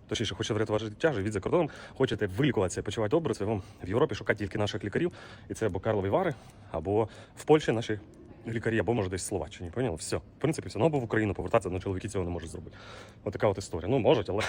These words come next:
<laughs> дорога в один кінець не буде. Вилікуйте їх для фронту. Тому таке, таке життя.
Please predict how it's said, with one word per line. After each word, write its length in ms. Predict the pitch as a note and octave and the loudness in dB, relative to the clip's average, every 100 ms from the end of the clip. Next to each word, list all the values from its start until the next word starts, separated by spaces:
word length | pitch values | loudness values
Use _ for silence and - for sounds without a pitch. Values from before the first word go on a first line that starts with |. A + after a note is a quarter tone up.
| - | -2
<laughs> 140 | - | -6
дорога 300 | G#2+ - C3+ | 0 2 2
в 20 | A2 | 2
один 160 | B2+ | 2
кінець 280 | B2+ G2 F#2 | 2 0 -2
не 60 | F#2+ | -6
буде. 160 | - - - - - | -8 -14 -16 -18 -10
Вилікуйте 500 | F#2+ D3+ B2+ G2+ F#2+ | 0 2 2 0 -2
їх 80 | F2+ | -2
для 100 | G2+ | -2
фронту. 320 | - D#2 - | -2 -6 -6
Тому 260 | G2+ A2+ A2+ | -2 0 0
таке, 260 | G#2+ A2+ F#2 F#2+ | -2 -4 -4 -6
таке 180 | F#2 | -4
життя. 300 | G2 F2 D#2+ | -4 -4 -10